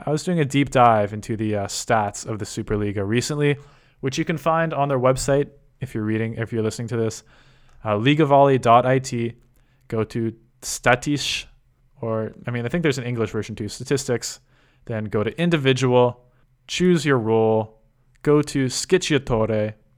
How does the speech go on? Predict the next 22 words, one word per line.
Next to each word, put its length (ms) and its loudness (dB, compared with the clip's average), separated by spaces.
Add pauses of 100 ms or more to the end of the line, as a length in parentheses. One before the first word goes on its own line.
or 180 0
Centrale, 720 0 (260)
whatever 320 2
you 120 0
want, 280 -2 (640)
and 240 -4
just 160 -6
filter. 300 2
It's 120 -2
really 240 4
easy. 340 -2
Really, 280 -6
ac-, 180 -4
actually, 280 -4
it's 80 -6
one 120 -2
of 60 -2
my 100 -2
favorite 320 -2
stat 300 -4
systems. 400 -8
But 280 -4